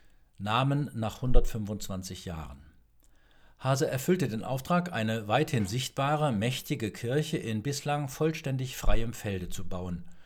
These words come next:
Bei einer Grundsanierung zu Beginn der neunzehnhundertsechziger Jahre wurden die Seitengauben auf dem Dach entfernt. Der freitragende Turm und das Kirchenschiff sind in den neunzehnhundertneunziger Jahren saniert worden.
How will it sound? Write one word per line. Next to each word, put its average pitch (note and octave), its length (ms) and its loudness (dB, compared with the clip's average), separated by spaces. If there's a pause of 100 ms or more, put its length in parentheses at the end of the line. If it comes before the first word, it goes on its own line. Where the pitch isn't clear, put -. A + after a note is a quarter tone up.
(560)
Bei A2 120 -8
einer C3+ 200 -2
Grundsanierung F3 800 2
zu A#2+ 140 -4
Beginn A2+ 260 -4
der A2 80 -2
neunzehnhundertsechziger G#2+ 1000 -8
Jahre B2 420 -4 (480)
wurden A2+ 240 -6
die A2 80 -4
Seitengauben G#2+ 720 -2
auf F#2 100 -14
dem A2+ 160 -10
Dach G#2 180 -6
entfernt. G#2+ 600 -4 (500)
Der G2 80 -12
freitragende A2 640 -2
Turm F3 260 0
und B2+ 80 -2
das - 160 -6
Kirchenschiff C3 560 -6
sind A2+ 240 -4
in A2 80 -8
den G#2 140 -6
neunzehnhundertneunziger A2 960 -6
Jahren F#2 320 -6
saniert G2+ 420 -6
worden. D2 240 -14